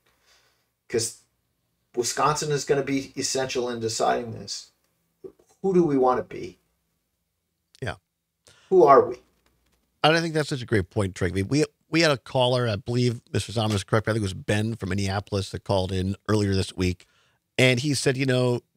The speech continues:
Speaker 2: Todd, I'm a former Republican like yourself, and some of these things you've been saying are spot on." And I really appreciated that. And I think that that's a great sign, something you and I talk about.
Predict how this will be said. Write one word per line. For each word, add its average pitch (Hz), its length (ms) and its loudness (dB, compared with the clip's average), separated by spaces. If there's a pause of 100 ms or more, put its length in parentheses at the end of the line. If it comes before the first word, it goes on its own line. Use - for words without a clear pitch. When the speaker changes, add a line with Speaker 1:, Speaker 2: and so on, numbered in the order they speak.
Speaker 2:
Todd, 123 240 2
I'm 135 100 -2
a 123 80 2
former 123 380 0
Republican 113 560 -2
like 98 200 -4
yourself, 95 600 -4 (100)
and 101 240 -2
some 139 160 -2
of 139 60 -4
these 120 160 0
things 113 240 -4
you've 101 80 -4
been 95 160 -4
saying 98 500 -2 (400)
are 104 160 4
spot 101 440 -6
on." 82 240 -6
And - 80 -18 (140)
I 113 100 0
really 160 200 -2
appreciated 127 540 -2
that. 101 260 -2 (440)
And 143 120 2
I 151 60 2
think 170 260 -4
that 160 200 0 (120)
that's 160 240 0
a 156 40 -4
great 135 500 -2
sign, 127 640 0 (160)
something 139 340 -4
you 127 100 0
and 113 80 2
I 123 140 0
talk 104 300 -2
about. 104 320 2